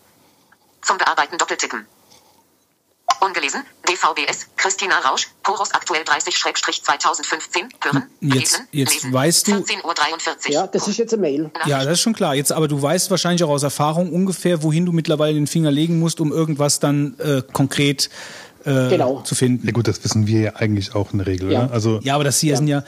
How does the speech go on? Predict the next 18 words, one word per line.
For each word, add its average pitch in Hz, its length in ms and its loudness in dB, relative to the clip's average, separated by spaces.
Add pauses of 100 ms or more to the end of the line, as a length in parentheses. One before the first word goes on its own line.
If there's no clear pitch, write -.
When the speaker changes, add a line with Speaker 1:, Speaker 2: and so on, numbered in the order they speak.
(140)
Speaker 2:
ich - 80 -10
weiß 170 140 0
ja 165 60 2
nicht, 156 280 -4
<clears throat> 185 180 0
ist 175 140 2
das 151 200 0 (280)
von - 140 0
der 135 100 0
Größe 147 400 0
her, 190 360 2 (320)
äh, 151 360 0 (160)
alles 147 480 0
so 143 140 0
ein 135 80 2
bisschen 131 260 2
makromäßig 196 840 0
jetzt - 480 -2